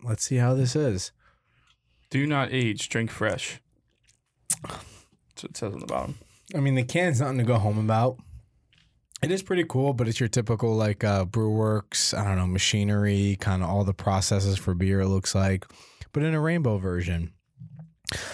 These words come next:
Speaker 1: Uh, family run, urban made, and fiercely independent since nineteen ninety-eight. Shout out Brewworks. We love you. Uh, this is actually a pretty good beer. I, I was thinking this is gonna be lower for me,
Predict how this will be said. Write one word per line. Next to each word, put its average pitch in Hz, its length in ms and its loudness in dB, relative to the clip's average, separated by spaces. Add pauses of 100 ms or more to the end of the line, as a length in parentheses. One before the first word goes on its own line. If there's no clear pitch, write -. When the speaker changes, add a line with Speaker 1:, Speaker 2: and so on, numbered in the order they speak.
(340)
Speaker 1:
Uh, 110 240 2
family 135 400 0
run, 127 360 0 (420)
urban 113 320 2
made, 101 420 2 (140)
and 95 180 0
fiercely 104 460 0
independent 95 600 0
since 85 260 -2
nineteen 92 420 0
ninety-eight. 90 640 0 (260)
Shout 123 280 0
out 90 160 0
Brewworks. 85 560 -2
We 107 120 2
love 90 260 0
you. 87 240 0 (340)
Uh, 107 140 2
this 120 240 2
is 302 140 0
actually 294 320 -2
a - 20 2
pretty 185 200 -2
good 170 180 -2
beer. 156 180 2
I, 101 260 0
I - 120 -2
was 202 200 2
thinking 147 360 0
this 117 180 2
is 113 100 2
gonna 110 200 2
be 104 160 2
lower 98 340 2
for 151 160 -4
me, 196 320 0